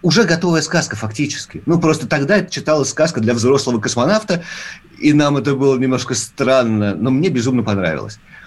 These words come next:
Сейчас это сказки для детей, немножко, естественно, переделанные в детском стиле.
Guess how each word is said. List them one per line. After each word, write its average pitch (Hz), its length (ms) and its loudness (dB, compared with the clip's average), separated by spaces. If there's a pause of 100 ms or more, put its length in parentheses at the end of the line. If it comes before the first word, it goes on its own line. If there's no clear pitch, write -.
(240)
Сейчас 196 240 0
это 127 140 -2
сказки 120 460 0
для 113 140 2
детей, 123 340 2
немножко, 113 400 0
естественно, 104 360 -2
переделанные 104 600 2
в 85 40 -4
детском 101 300 -2
стиле. - 300 -8